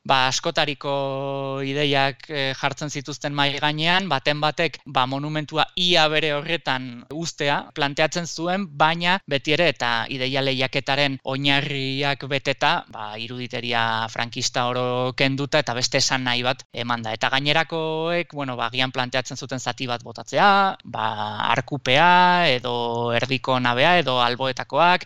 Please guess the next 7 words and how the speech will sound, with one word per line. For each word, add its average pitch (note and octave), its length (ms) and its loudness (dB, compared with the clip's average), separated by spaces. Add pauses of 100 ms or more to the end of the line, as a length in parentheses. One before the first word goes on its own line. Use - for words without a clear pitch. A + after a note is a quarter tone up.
(160)
E, - 140 -4
transformazio F3+ 1300 0
maila E3 680 2
ezberdinak, D#3 1160 0
e, C#3 500 -2
planteatzen C#3+ 560 -2
zituzten, G#3+ 600 -6